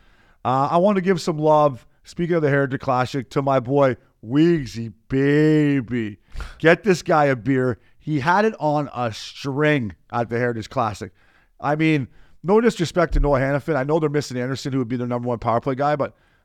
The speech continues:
listen, Savvy, if you're listening, get Weegsy up on that first power play unit, get Hanifin to, on the second one, or just maybe off it completely,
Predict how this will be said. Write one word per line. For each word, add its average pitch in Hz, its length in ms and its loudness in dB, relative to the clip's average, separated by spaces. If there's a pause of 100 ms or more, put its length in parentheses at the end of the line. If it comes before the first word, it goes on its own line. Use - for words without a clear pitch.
(120)
listen, 139 520 0
Savvy, 143 420 0
if 117 80 -4
you're 131 100 -4
listening, 143 280 -4
get 135 140 -2
Weegsy 135 320 -2
up 131 120 0
on 131 80 0
that 117 160 -4
first 123 220 -6
power 120 200 0
play 123 180 -2
unit, 113 200 -4
get 107 120 -6
Hanifin 113 480 -4 (760)
to, - 60 -4
on 120 100 -2
the 107 60 -2
second 120 300 -2
one, 110 160 -4
or 104 100 -8
just 107 240 -8
maybe 110 180 -2
off 110 180 -4
it 107 80 -6
completely, 104 320 -6